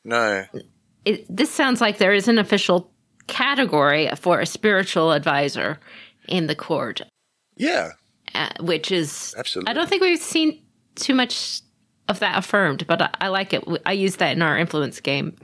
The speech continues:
Speaker 2: so.
Speaker 1: Oh, sure. O-, on, on Myoji, probably. I think that's how you pronounce it.
Speaker 2: <laughs>
Speaker 1: I, I, it's kind of interesting that it's, we've, we've got this far, and apparently we didn't know this about her,
Speaker 2: <laughs>
Speaker 1: that, that she was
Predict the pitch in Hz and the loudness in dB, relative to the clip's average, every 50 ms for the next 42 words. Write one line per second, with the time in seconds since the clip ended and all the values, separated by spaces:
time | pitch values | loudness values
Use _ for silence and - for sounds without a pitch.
0 | - - - - _ _ _ - - - - - - 57 - - - _ _ _ | -20 -20 -20 -20 _ _ _ -12 -10 -6 -4 -4 -4 -4 -6 -8 -12 _ _ _
1 | _ _ - 156 170 160 - - 151 143 104 82 78 - _ 139 131 - _ _ | _ _ 0 0 0 0 0 0 0 2 2 0 -2 -4 _ -4 -4 -4 _ _
2 | _ _ - 120 113 113 117 117 - 131 117 117 110 107 110 107 110 - 98 90 | _ _ 0 0 0 0 -2 -4 -2 -2 -2 -2 0 0 0 0 0 -2 -4 -6
3 | 90 - - 101 92 90 90 95 92 - - - - 98 - - 117 123 98 - | -6 -6 -6 -4 -2 -2 -2 -2 -4 -6 -14 -20 -20 -16 -8 -8 -6 -6 -6 -8
4 | - 90 87 82 - 90 90 90 - - - - _ _ - - - - 202 220 | -6 -8 -8 -8 -10 -12 -14 -12 -12 -14 -14 -16 _ _ -18 -14 -6 -4 -4 -2
5 | 208 247 240 - 202 202 - - _ - - - - 349 370 294 - 214 156 - | 0 0 0 0 -2 -2 -2 -8 _ -6 -2 0 2 2 2 2 0 0 0 0
6 | - 240 277 392 247 240 - - 220 160 135 127 120 120 - 151 143 131 123 - | 2 2 2 2 2 0 2 0 2 4 4 4 4 2 2 4 4 4 4 2
7 | - 156 123 101 - 139 131 - - 123 - - - 127 131 127 104 82 71 78 | -2 -2 0 2 2 2 2 2 0 -2 -2 2 4 6 6 6 6 6 4 2
8 | 87 87 - - _ _ _ - 131 127 127 120 120 117 117 117 117 113 113 113 | 0 -2 -4 -10 _ _ _ -2 0 2 2 2 2 0 0 -4 -8 -10 -10 -10
9 | 110 - - - - _ _ _ _ _ _ _ _ _ _ _ _ 127 131 - | -8 -10 -10 -10 -14 _ _ _ _ _ _ _ _ _ _ _ _ 0 2 2
10 | - 139 139 147 151 165 160 151 139 135 135 135 131 131 131 131 135 - 139 120 | 2 2 4 2 2 2 2 2 4 4 2 2 0 -2 -6 -10 -14 -12 -6 -4
11 | 135 123 - 139 135 131 123 127 127 127 123 120 - 143 123 127 131 120 117 120 | -4 0 0 -2 -2 0 0 2 2 2 2 2 0 0 2 2 2 2 2 2
12 | - 104 80 78 87 - - _ _ _ - 247 254 247 - 302 285 - 320 311 | 2 0 0 0 -4 -8 -12 _ _ _ -2 0 2 2 4 2 2 2 0 -4
13 | - - - - _ _ _ - - 110 101 113 113 110 - - 127 117 110 110 | -6 -12 -16 -16 _ _ _ 0 0 2 2 2 0 0 -2 -2 0 0 2 4
14 | 110 113 107 104 101 95 - | 4 4 2 2 -2 -6 -8